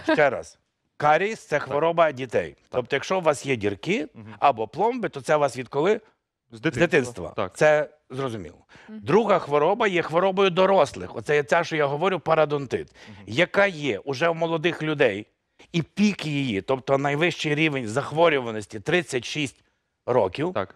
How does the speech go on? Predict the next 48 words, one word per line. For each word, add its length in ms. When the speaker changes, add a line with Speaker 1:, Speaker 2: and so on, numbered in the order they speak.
Speaker 1:
Це 120
близько 380
до 120
вас. 380
Speaker 2:
Ні. 280
Speaker 1:
Ну 80
як 240
ні? 220
Speaker 2:
Ну, 60
ще 160
не 80
близько. 420
Speaker 1:
Так 180
це 160
ж 260
пролітає 480
все 160
дуже 180
швидко, 500
Speaker 2:
А, 40
Speaker 1:
да? 180
Speaker 2:
ну, 60
Speaker 3:
Мені 200
Speaker 2:
ладно. 140
Speaker 3:
тридцять 400
три, 160
Speaker 1:
Так. 80
Speaker 3:
давайте, 420
йому 180
менше. 720
Speaker 1:
Ну 160
так 160
що 160
ж 60
я 80
все 160
буду 220
про 180
вас. 200
Speaker 3:
Та 120
Speaker 1:
Добре. 160
Speaker 3:
нормально. 540
Speaker 1:
Добре. 460
Пік 220
хвороби — 540
тридцять 440
шість. 500
Speaker 3:
Так. 380